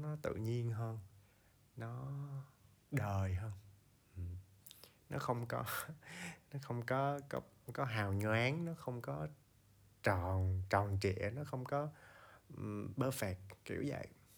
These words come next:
Ừ. Và rất là mong là mọi người sẽ đón nhận Yêu Lành Mạnh, ờ, phiên bản này ha. Ừm, đó là thông điệp, ừm,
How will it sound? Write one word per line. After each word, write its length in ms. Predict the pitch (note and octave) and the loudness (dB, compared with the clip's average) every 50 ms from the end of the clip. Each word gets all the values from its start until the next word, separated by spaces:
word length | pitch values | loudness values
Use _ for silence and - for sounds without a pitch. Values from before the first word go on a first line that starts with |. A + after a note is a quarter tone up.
| - - - - - - - | -18 -16 -16 -16 -14 -10 -10
Ừ. 60 | E2+ D2+ C#2 - - - - - - - - - - - _ _ _ - - - - - - - - - - - - - _ _ _ _ - - - - - - - - - - - _ _ _ _ _ - | -10 -8 -10 -12 -18 -20 -20 -20 -20 -20 -18 -16 -18 -18 _ _ _ -20 -20 -20 -20 -20 -20 -20 -20 -20 -20 -20 -20 -20 _ _ _ _ -20 -20 -20 -20 -20 -20 -20 -20 -20 -20 -20 _ _ _ _ _ 0
Và 120 | G#2 G#2 | 2 4
rất 140 | B2 F3 G3 | 4 4 4
là 60 | D#3+ | 4
mong 200 | A#2 A2+ A2+ A2+ | 4 4 2 0
là 80 | A2 G2 | 0 -2
mọi 140 | F#2+ F#2+ F#2 | 0 0 0
người 80 | F#2 | 0
sẽ 140 | F#2 G2 G#2 | -2 -2 -4
đón 200 | A2+ B2 C#3 C#3 | -4 -4 -2 -4
nhận 220 | C3 - - - - - - - - - - _ _ _ _ _ _ - - - | -4 -6 -8 -10 -14 -16 -18 -20 -20 -20 -20 _ _ _ _ _ _ -20 -10 -6
Yêu 100 | - G#2 | -4 -2
Lành 160 | G2+ G2+ F#2 F2 | 0 0 0 0
Mạnh, 240 | E2+ F2+ F2 F2 F2+ - - - - _ - - _ - | -2 -4 -6 -8 -10 -10 -14 -20 -20 _ -20 -20 _ -12
ờ, 240 | - G2 F#2 E2+ E2 | -6 -4 -2 -2 -2
phiên 280 | F#2 - A2+ A2 G#2 F#2+ | -2 -2 -2 -2 0 -2
bản 260 | F2+ - F#2 A2+ B2 | -4 -4 -4 -6 -6
này 220 | A#2+ G#2+ F#2 - - - - - - - - - - - | -6 -6 -8 -10 -14 -20 -20 -20 -20 -20 -20 -20 -20 -10
ha. 180 | - G2 F#2 F2+ - - - - - - - - - - - - - - - - - - - - - - - - - - - - - - - - | -4 -2 -2 -2 -4 -8 -16 -18 -20 -20 -20 -20 -20 -20 -20 -20 -20 -20 -20 -18 -18 -18 -20 -20 -20 -20 -20 -20 -20 -20 -20 -20 -20 -16 -8 -4
Ừm, 540 | - G#2+ G#2 G2+ G#2 G2+ G2+ G2+ G2+ G2+ - - | -2 0 0 0 0 0 0 0 0 0 0 0
đó 100 | - F3 | 2 4
là 160 | F#3+ F3+ C3+ | 4 4 4
thông 280 | - - C3+ C3+ D3 C#3 | 2 2 0 2 2 2
điệp, 240 | B2+ A#2 A2+ - - - - - - - - - - | 2 2 0 -2 -8 -20 -20 -20 -20 -20 -12 -8 -6
ừm, 440 | G#2 G2+ G2 F#2+ F#2+ F#2+ F#2+ F#2 | -4 -2 -2 0 0 0 0 0